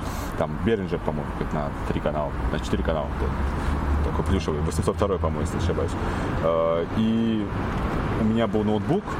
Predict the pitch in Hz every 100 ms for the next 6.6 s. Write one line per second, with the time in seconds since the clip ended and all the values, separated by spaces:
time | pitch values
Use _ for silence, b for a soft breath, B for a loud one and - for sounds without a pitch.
0 | - - - - - - - - 87 95
1 | 95 101 107 101 151 110 104 - 170 196
2 | 117 98 - 101 104 107 - 139 123 120
3 | 131 107 113 117 110 104 104 87 - 85
4 | 82 78 76 76 76 98 107 135 110 120
5 | - 101 98 95 - - 110 - - -
6 | 104 117 117 110 117 117